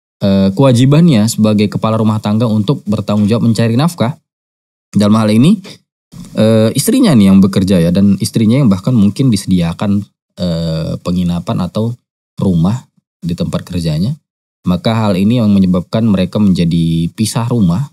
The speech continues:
ya. Dan jika hal ini menjadi, eh, penyebab tidak bisa menjalankan hak masing-masing, maka si istri di sini boleh untuk meminta pisah, teman-teman. Ya, boleh minta pisah.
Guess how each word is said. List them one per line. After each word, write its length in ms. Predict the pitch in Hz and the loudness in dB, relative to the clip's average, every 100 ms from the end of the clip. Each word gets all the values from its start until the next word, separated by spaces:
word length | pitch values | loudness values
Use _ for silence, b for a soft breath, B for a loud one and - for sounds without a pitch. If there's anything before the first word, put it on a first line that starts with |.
| _ | _
ya. 160 | - 117 185 _ _ _ _ _ _ _ _ - | -6 -6 -6 _ _ _ _ _ _ _ _ -2
Dan 400 | 107 113 104 110 | 2 2 2 2
jika 400 | 147 - 175 175 | -2 2 2 2
hal 160 | 156 | 2
ini 320 | 139 143 160 | 2 2 4
menjadi, 720 | 147 131 123 123 123 151 170 175 _ _ - | 4 4 4 2 2 2 2 0 _ _ -6
eh, 140 | 120 113 | -4 0
penyebab 400 | 123 123 143 160 | 2 2 2 0
tidak 240 | 120 113 | 0 0
bisa 160 | 120 131 | 0 2
menjalankan 600 | 131 113 104 110 123 120 | 2 2 2 0 0 -2
hak 180 | - 101 | -4 -4
masing-masing, 560 | 104 113 98 98 131 | -2 0 0 0 -2
maka 400 | 120 90 127 131 127 | -4 -4 -4 -4 -4
si 240 | - 98 90 | -6 -6 -4
istri 240 | - 117 | -4 -2
di 80 | 90 | -2
sini 240 | 92 113 | -2 0
boleh 320 | 90 82 98 120 | 0 0 -2 -4
untuk 320 | 85 87 - _ _ _ _ - | -6 -6 -8 _ _ _ _ -4
meminta 480 | 90 98 95 120 123 135 _ | 0 2 0 -2 -4 -10 _
pisah, 480 | - 127 - 98 - | -2 -2 0 -6 -8
teman-teman. 400 | - 78 73 76 80 _ _ _ _ _ _ - | -8 -6 -4 -8 -10 _ _ _ _ _ _ -8
Ya, 160 | 92 95 82 | -6 -2 0
boleh 240 | 98 117 | 2 2
minta 320 | 92 90 85 | 2 0 -2
pisah. 320 | 85 - - | -4 -4 -8